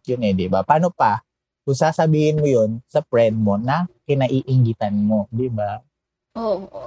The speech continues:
Speaker 1: Ang awkward nun. <laughs>
Speaker 2: Sige nga, bigyan mo ako ng example.
Speaker 1: Ayun nga. Ah, eto, basahin ko muna to. Although discussing this experience can be difficult,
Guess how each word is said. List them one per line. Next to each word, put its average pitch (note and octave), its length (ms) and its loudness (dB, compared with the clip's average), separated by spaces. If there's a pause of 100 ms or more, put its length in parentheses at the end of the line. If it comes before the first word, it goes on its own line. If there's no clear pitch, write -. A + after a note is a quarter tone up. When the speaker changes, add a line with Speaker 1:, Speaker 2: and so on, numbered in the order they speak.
Speaker 1:
Ang C3+ 220 -2
awkward D3 500 2
nun. C#3+ 400 2 (360)
<laughs> D#3+ 360 2
Speaker 2:
Sige C#4+ 240 2
nga, B3+ 180 2
bigyan C#4+ 220 4
mo C#4 120 2
ako C4+ 100 4
ng C4 160 0
example. F#3+ 680 -8 (2500)
Speaker 1:
Ayun F3 340 2
nga. D3+ 300 2 (540)
Ah, C3 340 2
eto, A2+ 400 2 (160)
basahin A2+ 400 2
ko A2 80 2
muna F#2+ 240 2
to. F#2 160 -2 (1400)
Although F#3+ 400 2
discussing C#3+ 640 0
this C3 160 0
experience A#2+ 720 0
can A#2 320 2
be A2+ 80 2
difficult, A2+ 640 2